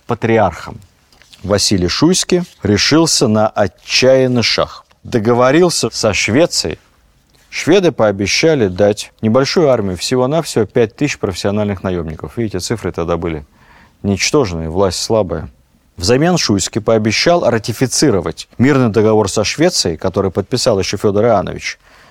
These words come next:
пятнадцать лет назад, добавив туда специальный секретный протокол, согласно которому он обещал передать шведам в вечное владение город Карелас с окрестной волостью, то есть тот самый Приозерск,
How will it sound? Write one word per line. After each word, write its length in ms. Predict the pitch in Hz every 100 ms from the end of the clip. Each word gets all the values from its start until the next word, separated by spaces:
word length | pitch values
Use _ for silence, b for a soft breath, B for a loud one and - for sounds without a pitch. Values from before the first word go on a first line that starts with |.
| b
пятнадцать 460 | - - 110 95 -
лет 180 | 98 -
назад, 400 | 92 85 - - _
добавив 500 | 95 117 135 185 156
туда 260 | 135 139 135
специальный 560 | - 117 139 147 135
секретный 460 | - 120 135 127 113
протокол, 540 | 117 107 135 98 80 -
согласно 480 | - 104 127 139 123
которому 440 | 117 113 165 143 127
он 100 | 113
обещал 400 | 107 98 151 135
передать 420 | 117 120 135 117
шведам 460 | - 131 120 101
в 60 | 80
вечное 520 | 98 135 - - 104
владение 680 | 95 107 110 143 165 147 127
город 360 | 110 143 135 -
Карелас 720 | 135 139 123 92 85 - - b b b
с 160 | - 113
окрестной 580 | 107 123 151 - 135
волостью, 560 | 117 113 95 80 - 85
то 120 | -
есть 160 | 92 -
тот 200 | 139 127
самый 360 | - 135 131
Приозерск, 960 | 104 110 113 110 95 87 80 - -